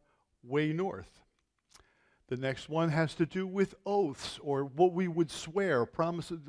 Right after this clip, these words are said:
you know, if, if we would make an oath or, or, or swear to something.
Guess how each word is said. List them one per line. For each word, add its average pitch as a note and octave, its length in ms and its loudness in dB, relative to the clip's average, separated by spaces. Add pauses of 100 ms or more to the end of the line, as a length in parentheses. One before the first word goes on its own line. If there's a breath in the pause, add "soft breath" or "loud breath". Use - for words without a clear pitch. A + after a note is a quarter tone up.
(520 loud breath)
you D3+ 80 0
know, D3+ 120 0
if, D3 180 2
if D#3+ 180 0
we D#3+ 160 2
would D3 220 2 (540)
make F3 260 4
an D3+ 140 0
oath F3 260 4
or, D#3+ 100 4
or, D3 280 2
or C#3+ 160 0
swear F#3+ 460 6
to E3 140 -4
something. - 460 -6